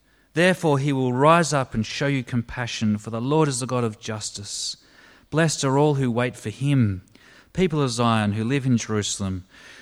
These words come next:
you will weep no more. How gracious he will be when you cry for help. As soon as he hears,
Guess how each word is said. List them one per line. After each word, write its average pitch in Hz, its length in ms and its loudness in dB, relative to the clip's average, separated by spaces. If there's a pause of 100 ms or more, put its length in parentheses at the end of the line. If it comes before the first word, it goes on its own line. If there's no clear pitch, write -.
(100)
you 143 180 0
will 143 220 2
weep 139 320 -2
no 127 180 4
more. 107 380 2 (540)
How 156 140 -2
gracious 135 920 -2
he 135 120 -2
will 117 160 -2
be 107 220 -4
when 104 260 -2
you 104 140 -4
cry 98 280 -6
for - 180 -16
help. 87 400 -14 (760)
As 104 140 -10
soon 214 480 4
as 160 120 2
he 160 80 0
hears, 117 720 -4